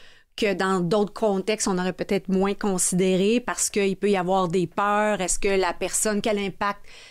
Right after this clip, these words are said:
c'est, son enjeu de santé mentale va avoir sur son assiduité ou sur son comportement ?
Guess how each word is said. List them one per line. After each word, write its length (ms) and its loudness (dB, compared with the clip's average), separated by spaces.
c'est, 280 2
son 240 0
enjeu 220 0
de 40 -6
santé 300 0
mentale 460 0
va 180 0
avoir 480 0
sur 120 -6
son 220 -2
assiduité 800 0
ou 80 2
sur 220 -2
son 200 0
comportement ? 840 -2